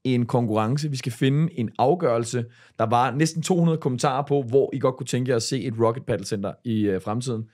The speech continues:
Vi har jo et her i Randers, som vi skal til her i næste weekend, øh, den kommende weekend. Og, øh, vi skal have fundet en vinder på, øh, hvem der vinder en Rocket Paddle V I P-oplevelse. Så det bliver sådan her. Jeg går ind i, øh,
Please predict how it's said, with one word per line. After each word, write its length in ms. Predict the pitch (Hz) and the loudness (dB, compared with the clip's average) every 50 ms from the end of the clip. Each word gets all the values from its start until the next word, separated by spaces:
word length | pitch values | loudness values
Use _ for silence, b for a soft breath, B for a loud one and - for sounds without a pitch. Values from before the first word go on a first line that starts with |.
| b b b b b _ | b b b b b _
Vi 80 | 139 127 | -8 -6
har 140 | 127 120 | -2 -2
jo 80 | 117 113 | 0 0
et 140 | 117 120 120 | 0 -2 -2
her 220 | 139 127 113 104 - | -2 -2 -2 -2 -2
i 200 | - 120 113 107 | -2 0 0 0
Randers, 320 | 95 98 110 113 123 135 135 | 0 2 0 2 2 0 -2
som 460 | - - - - - 107 107 104 104 110 | -2 -8 -10 -8 -6 -6 -4 -6 -6 -6
vi 80 | 120 110 | -6 -6
skal 160 | 110 - 110 | -8 -8 -6
til 240 | - 123 110 117 120 | -4 -2 -2 -2 -2
her 160 | 120 120 104 | -2 -2 -2
i 200 | 101 104 101 95 | -2 -4 -4 -4
næste 260 | 92 110 127 - 156 | -4 -4 -4 -4 -4
weekend, 240 | 147 156 160 165 - - b b b b b b b b _ _ 113 | -4 -2 -4 -4 -6 -10 b b b b b b b b _ _ -4
øh, 280 | 113 104 98 98 92 80 | -2 -2 -2 -2 -4 -6
den 100 | 82 - | -8 -6
kommende 260 | - 101 135 170 160 | -4 -2 0 0 0
weekend. 220 | 165 156 165 - - b b b b b b b b b _ | 0 -2 -2 -6 -8 b b b b b b b b b _
Og, 540 | - 107 104 104 101 104 101 98 101 104 101 98 | -2 0 2 2 0 0 -2 -4 -2 -2 -2 -2
øh, 520 | 98 95 95 92 92 92 90 90 90 87 87 87 87 87 87 87 87 92 107 | 0 -2 -2 -2 -2 -4 -4 -4 -4 -4 -4 -4 -4 -4 -4 -4 -4 -6 -6
vi 60 | 123 | -8
skal 160 | 120 - - 123 | -6 -4 -4 -2
have 40 | |
fundet 180 | - 156 151 147 | 0 0 0 0
en 40 | 123 | 0
vinder 180 | 123 139 160 165 - - _ _ | 0 -2 -2 -4 -8 -14 _ _
på, 300 | - 127 117 110 110 107 | -2 0 0 2 2 2
øh, 80 | 101 95 | 0 0
hvem 200 | 117 135 123 - | 0 -2 -2 -2
der 60 | 131 | -2
vinder 260 | 120 127 127 131 131 - | -2 -2 -2 -2 -2 -2
en 260 | - 123 113 104 101 113 | -2 -2 0 2 2 0
Rocket 180 | 117 - - | 0 0 -4
Paddle 360 | - - 110 104 107 117 117 - | -6 -4 -4 -2 -4 -4 -8 -10
V 180 | - 104 113 117 | -12 -10 -4 -2
I 300 | 110 107 - - 98 90 87 | -2 0 -2 -2 -4 -6 -8
P-oplevelse. 640 | - - 135 139 117 85 82 85 65 - - - - - _ _ _ | -8 -6 -4 -4 -4 -4 -6 -6 -8 -8 -10 -14 -16 -18 _ _ _
Så 260 | - - - 147 104 82 b b b b b b _ | -6 0 2 2 2 0 b b b b b b _
det 100 | 143 127 | -2 2
bliver 160 | 123 151 151 147 | 4 4 4 6
sådan 200 | 151 147 143 135 | 4 2 2 2
her. 180 | 139 143 - - - _ _ | 4 2 2 0 -4 _ _
Jeg 200 | 131 127 127 127 123 | 0 0 0 0 2
går 180 | - 117 110 - | 2 0 0 2
ind 220 | 147 143 139 117 - - - | 2 0 0 0 -4 -6 -4
i, 360 | 110 104 101 101 98 92 92 | -4 -2 -2 0 0 0 2
øh, 560 | 87 87 85 78 76 73 69 65 62 57 - | 2 0 0 0 -2 -4 -4 -4 -6 -8 -10